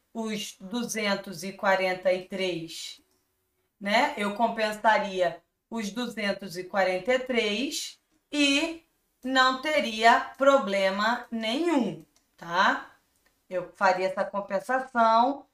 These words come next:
e não teria problema nenhum.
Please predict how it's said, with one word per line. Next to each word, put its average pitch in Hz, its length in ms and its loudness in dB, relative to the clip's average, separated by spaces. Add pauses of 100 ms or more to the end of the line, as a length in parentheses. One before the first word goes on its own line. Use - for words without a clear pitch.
(320)
e 262 480 -4
não 226 300 0
teria 214 380 -2
problema 208 500 -4
nenhum. 269 420 -2